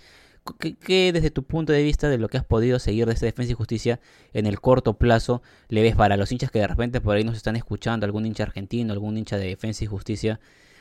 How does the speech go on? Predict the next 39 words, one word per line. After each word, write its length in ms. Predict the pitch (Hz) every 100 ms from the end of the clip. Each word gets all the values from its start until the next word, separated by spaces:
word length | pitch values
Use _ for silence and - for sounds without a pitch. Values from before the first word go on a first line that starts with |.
| _ _
¿Qué, 320 | - 127 135
qué 160 | - 143
cosa 260 | 165 151
que 220 | 143 - -
pronosticas 640 | 120 120 110 - 143 131
tú 80 | 117
que 120 | 113
vaya 180 | 113 139
a 20 |
pasar 240 | 117 139
en 80 | 131
el 100 | 101
corto 300 | - 120 123
plazo 260 | 120 113 113
con 140 | 110
este 140 | 110 -
equipo? 260 | 101 98
¿Se 140 | - 104
va 100 | 123
a 40 |
mantener, 680 | 143 139 107 120 147 147 147 - - _
eh, 140 | - 113
esta 240 | 127 120
base, 360 | 117 139 147 127
este, 200 | - 123 117
esta 180 | 117 120
idea, 640 | 113 131 143 139 120 110 95 -
lo 160 | - 104
que 120 | 101
le 80 | 104
permitiría 880 | 101 104 - 104 117 120 110 101 98
disputar 640 | 101 - 110 110 113 113 _ _ _
o 100 | -
ser 160 | - 117
protagonista? 800 | 127 113 101 104 147 - 190 220
¿O 380 | - 92 101 -
crees 240 | 131 135
que 100 | 120
le, 180 | 98